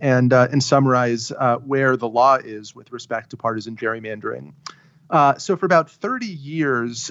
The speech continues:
uh, the Supreme Court has recognized that severe partisan gerrymandering can violate the Constitution. Uh, this has been the case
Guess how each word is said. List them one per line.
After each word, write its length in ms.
uh, 280
the 100
Supreme 400
Court 380
has 180
recognized 880
that 320
severe 640
partisan 480
gerrymandering 840
can 160
violate 500
the 80
Constitution. 960
Uh, 180
this 180
has 80
been 180
the 60
case 400